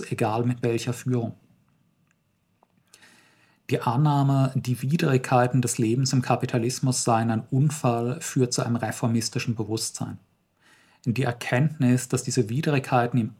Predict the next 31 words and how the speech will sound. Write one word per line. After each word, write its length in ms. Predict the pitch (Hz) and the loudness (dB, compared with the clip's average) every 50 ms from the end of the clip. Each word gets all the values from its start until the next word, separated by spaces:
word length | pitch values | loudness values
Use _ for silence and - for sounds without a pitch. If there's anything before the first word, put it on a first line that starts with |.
| _ - | _ -6
einprogrammiert 1040 | 131 117 127 165 175 165 - - 120 113 - 117 117 113 113 113 117 120 120 - | -4 0 2 2 2 2 2 0 0 0 2 0 0 0 0 0 0 -2 -2 -2
sind, 360 | - - 127 120 123 127 - - | -4 -2 -2 -2 -2 -4 -6 -4
zu 120 | - - | -4 -2
einem 160 | - 117 113 | -2 0 -2
revolutionären. 880 | 113 113 107 107 113 110 110 110 - - 117 110 107 107 104 101 95 - - _ _ _ _ _ _ _ _ _ _ _ _ _ _ _ _ _ _ _ _ _ _ _ - | 0 0 0 0 0 -2 -2 -4 -2 -2 -2 0 0 -2 -2 -4 -8 -12 -16 _ _ _ _ _ _ _ _ _ _ _ _ _ _ _ _ _ _ _ _ _ _ _ -6
Was 280 | - 120 117 - - 127 | 0 2 2 2 2 0
heißt 220 | 110 120 - - | 0 0 -2 -4
das 100 | - - | -6 -6
konkret 540 | - - 131 120 - - - 113 120 123 - | -2 2 2 2 2 0 -2 -2 -2 -2 0
für 100 | - 123 | -2 0
die 80 | 113 | 0
sozialistische 760 | 107 - 107 110 - - 120 107 107 107 - - 117 - - | 0 -4 -6 -6 -4 -2 -2 0 0 -2 -4 -6 -4 -4 -2
Agitation? 720 | 117 117 104 104 - 120 117 - - - 110 107 104 98 - _ _ _ _ _ _ _ _ _ _ _ _ _ - | -4 -4 -6 -6 -6 -6 -6 -6 -6 -6 -6 -6 -8 -10 -12 _ _ _ _ _ _ _ _ _ _ _ _ _ -6
Zur 260 | - - 131 131 - | 0 2 2 2 2
Unzufriedenheit 840 | 139 156 170 170 - 160 - - - 131 120 123 131 123 135 - 131 | 2 2 2 2 2 0 0 0 -2 -2 0 2 2 2 2 2 2
mit 100 | 123 123 | 2 2
dem 100 | 120 113 | 2 2
Leben 280 | 107 113 117 123 143 | 2 0 2 2 2
im 80 | 135 120 | 2 2
Kapitalismus 840 | - - 123 - - - - 117 104 117 117 - - 131 123 - - | 2 0 -2 -2 -2 -4 -4 -4 -2 -2 -4 0 0 0 0 2 2
muss 200 | 123 120 117 - | 0 0 2 2
man 100 | 127 120 | 0 0
die 60 | 117 | 2
Leute, 640 | 113 110 107 104 107 113 110 - 131 120 117 117 107 98 | 0 0 0 0 0 -2 -2 0 0 2 2 0 0 0
wie 100 | 120 - | -2 -2
anfangs 420 | - 123 127 131 - 147 127 - | -2 -2 -2 0 2 0 0 0
schon 160 | - 131 123 | 2 0 0
erwähnt, 540 | 123 123 117 110 110 104 104 110 117 - - | 0 0 -2 -4 -4 -4 -4 -4 -6 -4 0
nicht 200 | 135 113 - - | -2 -2 0 0
mehr 140 | 127 117 117 | -2 -2 -2
überreden. 560 | 117 107 113 104 104 104 104 107 101 90 90 | -2 -2 -2 -2 0 -2 -2 -2 -4 -6 -10